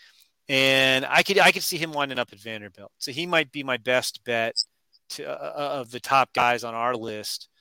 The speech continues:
who could, you know, he, he'd be the most likely candidate for me. Um, and then, like, I, my guess is, you know, as it gets closer, this is what's happened the last couple of years.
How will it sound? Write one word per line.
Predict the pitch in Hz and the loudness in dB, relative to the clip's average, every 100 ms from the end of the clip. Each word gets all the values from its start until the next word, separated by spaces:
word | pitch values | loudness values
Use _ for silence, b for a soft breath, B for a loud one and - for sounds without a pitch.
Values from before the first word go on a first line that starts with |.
| _ _ _ 131 | _ _ _ -12
who | 120 | -10
could, | - 117 113 | -8 -8 -10
you | 127 127 | -12 -12
know, | 104 104 | -10 -14
he, | - 160 165 | -14 -10 -8
he'd | 151 175 214 185 | -8 -4 -2 2
be | 208 | 2
the | |
most | 170 151 - | 4 2 6
likely | 143 139 127 | 4 4 0
candidate | - 120 113 107 | -2 -2 -4 -8
for | - 107 | -12 -14
me. | 104 98 - _ _ _ _ | -14 -16 -18 _ _ _ _
Um, | 123 113 107 107 151 | -8 -6 -6 -4 2
and | 196 | 6
then, | 202 180 | 8 10
like, | 175 | 10
I, | 175 165 | 8 6
my | 170 | 4
guess | 151 185 - | 8 6 6
is, | 147 139 127 - _ b b b b b b _ _ | 2 0 0 -6 _ b b b b b b _ _
you | 170 | 0
know, | 160 | 6
as | 180 185 | 6 6
it | |
gets | 180 - | 2 0
closer, | - 139 135 147 139 | -2 -2 -2 -6 -6
this | 131 - | -6 -6
is | 127 113 | -8 -10
what's | 135 123 | -10 -4
happened | - 135 - | 0 0 0
the | 113 | -8
last | 110 - | -6 -6
couple | - 113 | -10 -14
of | 110 | -12
years. | 113 117 | -10 -10